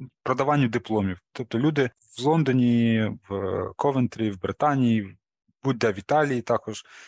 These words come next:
є приватні університети, які так само дають дуже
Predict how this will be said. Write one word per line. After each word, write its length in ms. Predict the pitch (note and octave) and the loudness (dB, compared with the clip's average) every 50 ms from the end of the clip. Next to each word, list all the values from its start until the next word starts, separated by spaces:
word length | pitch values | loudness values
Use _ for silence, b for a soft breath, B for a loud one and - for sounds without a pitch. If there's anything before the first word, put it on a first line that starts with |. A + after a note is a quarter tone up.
| B B B | B B B
є 320 | G#2+ A2+ C#3 D#3 D3+ C#3 A#2 | -12 -4 0 2 2 2 2
приватні 500 | - - A#2 A#2+ B2 B2 A2+ - A2 A2 | 0 -2 0 2 2 2 0 0 0 0
університети, 760 | A#2 C3 C#3+ D3 - - - - - G3 F#3 - - B2+ | 2 2 0 0 -4 -8 -8 -4 -2 -2 -2 -2 -4 -6
які 480 | A2+ A2+ A2+ - - C#3 C#3 C3+ B2+ A#2+ | -4 -4 -6 -8 -10 -8 -4 -2 -2 -2
так 220 | - - A#2 - | -2 -4 -4 -4
само 520 | - - - D3+ D3 D3 C#3 C3 B2+ B2 - G#2+ | -4 -2 0 2 2 2 2 2 0 0 -2 -2
дають 540 | G#2+ A2 G#2+ G#2 A#2 B2 A#2+ - - - A2 | -4 -4 -2 -2 -2 -2 -4 -4 -6 -8 -8
дуже 760 | G#2 A#2 A#2+ A2+ G#2 A2 G#2+ G#2 G2+ G2+ G2 G2 G2 G#2+ | -4 -4 -2 0 0 2 2 4 4 2 2 0 0 -2